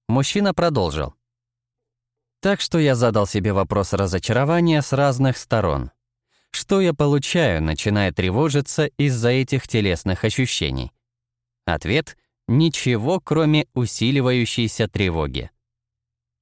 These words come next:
«Что я получаю, с любопытством относясь к своему ощущению тревоги и телесным ощущениям?» Снижение уровня тревожности, что позволяет мне расслабиться и уснуть. Триггер:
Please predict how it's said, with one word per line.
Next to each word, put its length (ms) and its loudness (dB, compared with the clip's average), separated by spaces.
«Что 280 -2
я 120 2
получаю, 600 0
с 140 -6
любопытством 880 0
относясь 680 -2
к 60 -14
своему 360 2
ощущению 640 0
тревоги 560 -2
и 120 0
телесным 500 0
ощущениям?» 680 -2
Снижение 760 0
уровня 420 -2
тревожности, 880 -2
что 220 -6
позволяет 560 0
мне 260 2
расслабиться 760 0
и 80 2
уснуть. 580 -4
Триггер: 500 0